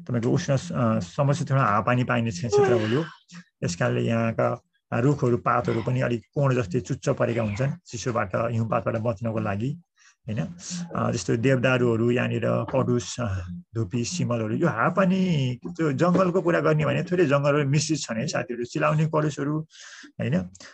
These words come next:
अ, यो चाहिँ र यो समशीतोष्णमा, समशीतोष्ण अघि हामीले पढेको छौँ नि, अ, यो चाहिँ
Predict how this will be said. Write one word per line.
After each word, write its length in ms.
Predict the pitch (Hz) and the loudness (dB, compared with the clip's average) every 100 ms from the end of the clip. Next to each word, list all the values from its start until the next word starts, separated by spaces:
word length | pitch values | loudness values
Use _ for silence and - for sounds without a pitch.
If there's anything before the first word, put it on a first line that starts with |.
| _ 127 | _ -4
अ, 200 | 120 120 | -2 -2
यो 100 | 135 | 0
चाहिँ 420 | 147 139 139 - - 139 | 2 2 2 -2 -8 -4
र 280 | 131 139 135 | 2 4 4
यो 160 | 139 | 2
समशीतोष्णमा, 800 | 127 143 135 143 131 135 143 147 | 2 0 0 0 0 2 2 2
समशीतोष्ण 520 | 123 151 143 131 139 120 | 2 0 0 -2 0 2
अघि 240 | 147 143 | 4 4
हामीले 220 | 120 120 | 2 2
पढेको 360 | - 139 131 131 | 0 2 4 2
छौँ 160 | 170 | 2
नि, 260 | 170 196 202 - _ - | 4 2 0 -10 _ -6
अ, 60 | |
यो 200 | 117 120 | -2 0
चाहिँ 180 | 120 131 | 0 0